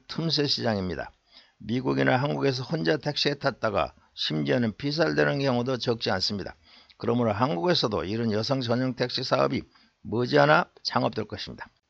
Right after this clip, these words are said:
뉴욕에서는 이런 사업이 성차별 반대 세력에 부딪혀서 아직 사업을 못하고 있다 합니다.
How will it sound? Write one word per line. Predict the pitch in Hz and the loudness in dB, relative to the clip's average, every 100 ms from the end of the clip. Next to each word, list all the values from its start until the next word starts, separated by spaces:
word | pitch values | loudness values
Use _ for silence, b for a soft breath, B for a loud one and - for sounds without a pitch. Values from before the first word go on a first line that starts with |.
| _ b b b b b 117 | _ b b b b b -2
뉴욕에서는 | 123 185 202 190 135 123 110 85 | 4 6 8 6 6 6 6 4
이런 | 127 170 | 4 4
사업이 | 151 143 147 110 - | 8 8 8 4 -2
성차별 | - 151 - 160 151 120 | -2 -2 2 2 2 4
반대 | 123 135 127 | 2 4 2
세력에 | 127 131 120 113 | 2 2 2 0
부딪혀서 | 104 135 143 123 98 82 - | 0 -4 -4 -2 -2 -2 -2
아직 | 85 92 95 | -2 -2 -4
사업을 | - 123 123 104 | 2 4 6 2
못하고 | 107 110 135 135 | -2 0 0 0
있다 | 117 123 | 2 2
합니다. | 113 104 | 4 4